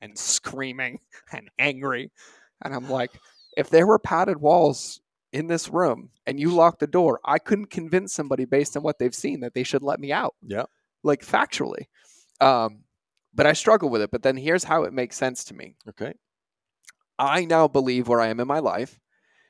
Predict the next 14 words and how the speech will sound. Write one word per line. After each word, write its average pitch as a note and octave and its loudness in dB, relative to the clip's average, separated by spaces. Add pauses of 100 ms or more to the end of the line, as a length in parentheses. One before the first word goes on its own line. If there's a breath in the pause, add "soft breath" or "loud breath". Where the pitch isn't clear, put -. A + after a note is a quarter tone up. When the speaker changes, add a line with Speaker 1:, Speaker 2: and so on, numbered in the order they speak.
(180)
Speaker 1:
that - 0
any D3+ -2
moment C3+ 2
I'm A#2+ -4
not A#2 0
choosing B2 -6
progress, A#2 -2 (160)
I'm A#2 -4
just A#2+ 0
choosing G#2+ -6
death G2 -10
and A2+ -8
pain. - -12 (720)
Speaker 2:
Okay. A2+ -10